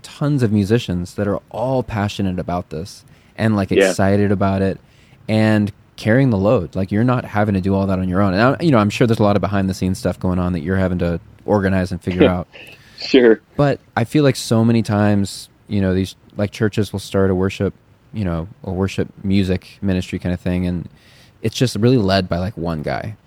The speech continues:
Speaker 1: or
Speaker 2: Yeah.
Speaker 1: two guys, a very small
Speaker 2: Yeah.
Speaker 1: circle. And I just love that you've opened the circle so big, so wide.
Speaker 2: Yeah. Yeah.
Speaker 1: 'Cause I think that is the kingdom of God.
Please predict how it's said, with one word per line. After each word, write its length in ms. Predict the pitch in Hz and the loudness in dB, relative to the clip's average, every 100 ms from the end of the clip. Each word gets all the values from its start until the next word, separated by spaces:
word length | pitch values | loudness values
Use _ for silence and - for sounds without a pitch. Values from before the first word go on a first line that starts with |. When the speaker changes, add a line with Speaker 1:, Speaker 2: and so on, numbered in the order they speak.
| _ _ | _ _
Speaker 1:
or 100 | - | 0
Speaker 2:
Yeah. 100 | 95 | 0
Speaker 1:
two 180 | 90 95 | 2 -2
guys, 420 | 78 62 - - - | -2 -6 -10 -18 -8
a 100 | 104 | -2
very 240 | 101 127 | 2 4
small 420 | 113 - 104 95 95 | 2 -2 0 0 2
Speaker 2:
Yeah. 100 | 95 | 0
Speaker 1:
circle. 300 | 92 87 87 | 0 -2 0
And 80 | 107 | 0
I 80 | |
just 200 | 139 151 | 0 -2
love 380 | 104 101 98 104 | -4 0 2 0
that 100 | 80 | -2
you've 240 | 87 95 - _ | -4 -6 -6 _
opened 360 | 92 98 101 101 | -4 -2 -4 -6
the 180 | 90 | -6
circle 460 | - - 90 104 104 | -6 -4 -4 -2 -4
so 340 | - - 92 | -4 -2 -2
big, 320 | 87 85 90 98 | -2 -4 -4 -6
so 240 | - - 95 | -8 0 0
wide. 500 | 90 78 90 110 117 - | 0 -4 -4 -4 -6 -6
Speaker 2:
Yeah. 200 | 95 - - _ _ _ | -6 -6 -12 _ _ _
Yeah. 160 | 101 98 | 2 2
Speaker 1:
'Cause 200 | - 117 - | 2 0 2
I 120 | 123 | -2
think 340 | - 131 131 | 0 -2 0
that 200 | 113 107 | 2 2
is 160 | 110 - | 2 -2
the 60 | |
kingdom 340 | 104 113 104 95 | -6 -2 0 0
of 120 | 90 | -2
God. 340 | 98 101 - | -4 -4 -6